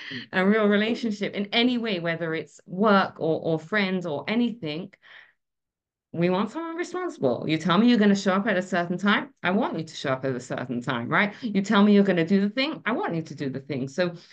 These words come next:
being, living a practical life m-, forces us, or should force us, to take responsibility. And that's why, um, Hashem, Hashem kind of, um, put us in a world that, um, that we,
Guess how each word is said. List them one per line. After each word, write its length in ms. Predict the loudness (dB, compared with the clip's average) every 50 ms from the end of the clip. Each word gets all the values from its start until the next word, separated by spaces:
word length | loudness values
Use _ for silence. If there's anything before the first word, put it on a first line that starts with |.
| -20 -20 -14 _ 4
being, 300 | 4 4 6 4 0 -2 -6 _ _ _ _ _ -2 4
living 500 | 6 6 8 6 4 4 2 0 0 -2
a 80 | -4 -4
practical 540 | 0 2 0 0 0 -2 -4 -2 0 0
life 540 | 2 2 2 2 2 2 0 -2 -4 -6 -10 _ _ _ -4
m-, 240 | 0 2 2 2 0
forces 520 | -2 _ -4 -2 -2 -2 -2 -2 -4 -2
us, 400 | -4 -6 -8 -10 -12 -14 -18 -20 _ _ _ _ _ _ _ _ _ _ _ _ _ -4 -4
or 80 | -4
should 260 | -2 0 0 -2 -2 -2
force 340 | -4 -4 -4 -2 -2 -4
us, 240 | -6 -6 -6 -6 -8 _ _ -20
to 100 | -16 -10
take 240 | -6 -6 -6 -6
responsibility. 880 | -6 -8 -6 -4 -4 -4 -2 -2 -2 0 0 0 -2 -4 -6 -12 -14 -14 -18 -20 -20 -18 -10 -2
And 180 | 2 2 4 4
that's 380 | 4 4 4 4 0 -2 -2 0
why, 600 | 2 2 4 4 4 2 2 2 0 -2 -6 -10 -14 -20 -20 -14 -6 -2
um, 220 | 0 0 0 0
Hashem, 460 | 0 -2 -2 0 2 4 4 4 4
Hashem 460 | 2 2 2 2 4 6 6 6 6
kind 320 | 6 2 0 0 0 0 -2
of, 220 | -2 -4 -6 -10 -14 -8 -4
um, 420 | 0 0 0 0 0 -2 -6 -8 -16 _ _ _ _ _ _ _ _ _ _ _ _ _ _ _ _ _ _ _ 0
put 140 | 2 2 4
us 120 | 4 4
in 120 | 4 4
a 80 | 4 4
world 480 | 0 2 2 2 2 2 0 -2 -6 -12 _ -8
that, 480 | -2 -2 0 0 -2 -6 -10 -18 -20 -20 _ _ -20 -20 -20 -20 -20 _ _ -2
um, 360 | 0 2 4 4 2 0 -2 -2
that 220 | -2 -2 0 0 -2
we, 340 | -4 -4 -4 -6 -8 -10